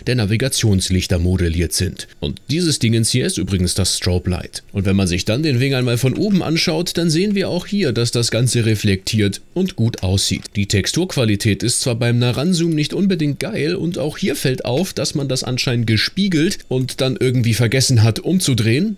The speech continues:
Das heißt also, wahrscheinlich ist das auf dem Wing richtig und auf diesem hier dann überall gespiegelt.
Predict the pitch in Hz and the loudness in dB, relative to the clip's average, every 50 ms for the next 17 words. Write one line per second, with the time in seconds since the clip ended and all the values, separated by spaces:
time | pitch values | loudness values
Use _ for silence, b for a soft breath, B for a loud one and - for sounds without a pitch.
0 | - - - 104 - 117 120 117 - 113 110 98 110 110 104 - - 95 95 - | -4 -2 -2 0 2 2 2 2 2 2 2 2 2 2 2 0 -2 -2 -2 0
1 | 113 107 113 113 107 98 - 104 104 - 92 95 - - - 90 - - - 67 | 0 2 2 2 0 0 -2 -2 -2 0 0 -2 -2 -2 -4 -4 -4 -6 -8 -10
2 | 78 98 107 113 127 127 127 110 98 107 107 110 104 117 139 151 - - 175 214 | -2 0 2 2 4 2 2 2 2 2 2 2 2 0 0 -4 -2 -4 -4 -4
3 | 202 - - - 107 104 - - 87 87 - - 104 117 131 113 110 101 101 117 | -4 -6 -4 -2 -2 -2 -2 -2 -6 -6 -6 -2 -2 0 2 2 2 4 4 4
4 | 110 101 92 90 90 101 98 90 78 87 - 92 - - - - 185 180 170 165 | 2 2 2 2 2 2 2 0 0 0 0 0 -2 -2 -2 -2 0 0 2 0
5 | 180 - | 0 -2